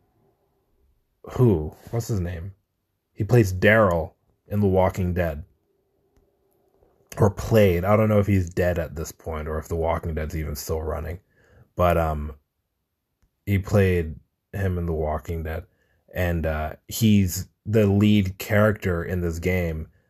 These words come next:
Like, his, his, his face is mapped and he performed and did all that shit, um, for the, for the game. And I remember in the fucking trailer, like, or whatever the hell it was. This is similar to Horizon Zero Dawn, apparently.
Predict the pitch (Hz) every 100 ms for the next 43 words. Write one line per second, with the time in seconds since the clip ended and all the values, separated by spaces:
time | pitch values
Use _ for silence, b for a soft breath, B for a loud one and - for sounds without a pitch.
0 | - 87 87 - 92 85 - - - 95
1 | - 87 - 90 90 - 95 85 87 87
2 | - 82 85 85 - - 90 85 76 78
3 | 82 80 80 76 73 - 78 _ b b
4 | b b b b b - 90 80 78 80
5 | 73 - - 98 82 76 73 73 - _
6 | _ - 87 80 85 80 98 _ _ _
7 | _ _ _ _ _ _ 110 110 123 147
8 | 143 120 101 - 107 98 90 - 131 147
9 | 92 85 82 - - _ _ _ _ _
10 | _ _ _ _ _ _ _ _ - 104
11 | 98 90 82 95 98 101 127 131 92 -
12 | 90 82 65 71 78 - - 98 110 120
13 | - 107 104 101 95 92 90 92 95 92
14 | 90 87 82 85 - - - - 85 80
15 | - 76